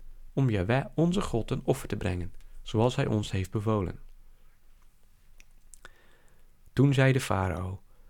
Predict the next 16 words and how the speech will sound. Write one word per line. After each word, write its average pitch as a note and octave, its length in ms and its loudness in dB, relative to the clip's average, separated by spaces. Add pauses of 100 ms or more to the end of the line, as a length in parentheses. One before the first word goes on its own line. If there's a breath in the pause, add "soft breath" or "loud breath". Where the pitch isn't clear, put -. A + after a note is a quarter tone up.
(220)
"Ik E3 140 0
zal F3+ 260 6
u D3+ 80 4
laten C#3 300 4
vertrekken, G2 540 -4 (180)
om A2+ 200 2
Jahweh, G#2+ 300 4
uw D#3 120 0
God, - 360 -4
in G#2+ 140 0
de G2+ 60 -2
woestijn G2 420 -2
een - 160 -2
offer - 200 -6
te A#2 80 -4
brengen. F2+ 360 -2